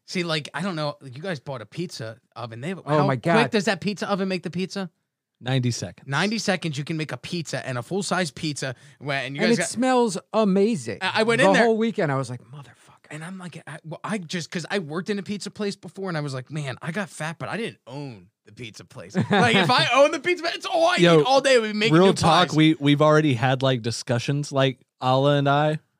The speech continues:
Speaker 3: about we have to not eat pizza.
Speaker 1: <laughs>
Speaker 3: Because the first week, especially when I was experimenting with everything,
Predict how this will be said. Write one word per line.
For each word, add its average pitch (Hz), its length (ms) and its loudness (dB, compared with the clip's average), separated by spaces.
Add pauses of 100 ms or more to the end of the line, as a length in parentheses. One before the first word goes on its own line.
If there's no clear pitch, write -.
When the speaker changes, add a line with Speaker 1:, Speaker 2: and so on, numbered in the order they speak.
(160)
Speaker 3:
about 123 440 4
we 123 180 0
have 131 340 0
to 131 100 0
not 117 340 -2
eat 123 240 -6
pizza. 135 440 -10 (380)
Speaker 1:
<laughs> 349 340 0
Speaker 3:
Because 160 360 4
the 160 120 6
first 175 400 4
week, 147 380 0 (300)
especially 165 520 2
when 156 80 4
I 147 80 6
was 127 140 2
experimenting 139 640 2
with 160 140 4
everything, 165 520 2